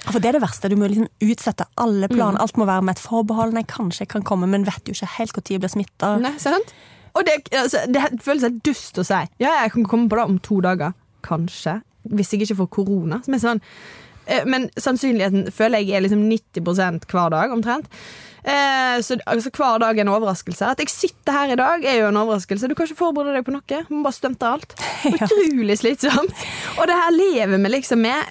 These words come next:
Speaker 2: Ehm, ja. Det er
Speaker 1: Men skal vi kå-, kåre de beste da? For jeg føler jo at dette er over. Nå er det sånn, nå er det slutt på å bare dele dette. Nå må man bare gjennom det, og
Speaker 2: Ja.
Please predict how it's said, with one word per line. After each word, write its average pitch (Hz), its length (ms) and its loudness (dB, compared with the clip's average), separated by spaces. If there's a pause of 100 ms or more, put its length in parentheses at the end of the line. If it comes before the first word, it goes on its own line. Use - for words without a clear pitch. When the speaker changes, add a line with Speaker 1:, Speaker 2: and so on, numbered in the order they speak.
Speaker 2:
Ehm, 254 380 2 (340)
ja. 202 140 0 (800)
Det 262 120 4
er 220 580 2
Speaker 1:
Men 277 100 4
skal 349 140 2
vi 330 100 2
kå-, - 440 0
kåre 214 200 2
de 233 80 4
beste - 240 -2
da? 202 80 2
For 196 120 0
jeg 226 40 -4
føler 233 160 4
jo 247 40 4
at 226 100 2
dette 185 100 -4
er - 80 0
over. 170 200 2
Nå 220 160 4
er 214 80 0
det 208 80 2
sånn, 165 160 2
nå 220 120 2
er 220 80 2
det 208 40 0
slutt - 360 -4
på 180 80 0
å 165 60 -4
bare 127 180 -2
dele - 220 -8
dette. - 180 -6
Nå 190 80 4
må 190 120 2
man 185 160 2
bare 175 160 0
gjennom 175 360 0
det, 214 120 2 (200)
og 185 200 -2
Speaker 2:
Ja. 214 100 2